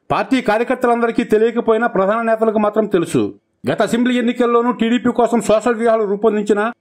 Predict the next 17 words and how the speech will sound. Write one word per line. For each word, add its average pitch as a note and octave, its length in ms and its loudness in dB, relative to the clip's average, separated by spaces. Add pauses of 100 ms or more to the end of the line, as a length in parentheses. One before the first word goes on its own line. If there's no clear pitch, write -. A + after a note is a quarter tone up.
(260)
అప్పట్లో B3 360 0
వైసీపీ A3+ 480 0
హవా G3+ 260 0
కారణంగా A3+ 500 -2
విజయ్ F#3+ 300 -2
ప్రతిభ A3+ 280 -2
వెలుగు G3 260 0
చూడలేదు. D3+ 600 0 (480)
అందులోనూ B3+ 400 2
ప్రత్యర్థి A3+ 420 -4
వైసీపీకి B3 600 0
ప్రశాంత్ A3+ 380 -2
కిషోర్ A3+ 260 0
వంటి G#3+ 180 -2
వ్యూహకర్తలు G#3+ 480 0
పనిచేస్తున్న G#3 480 0
సమయంలో G#3 500 2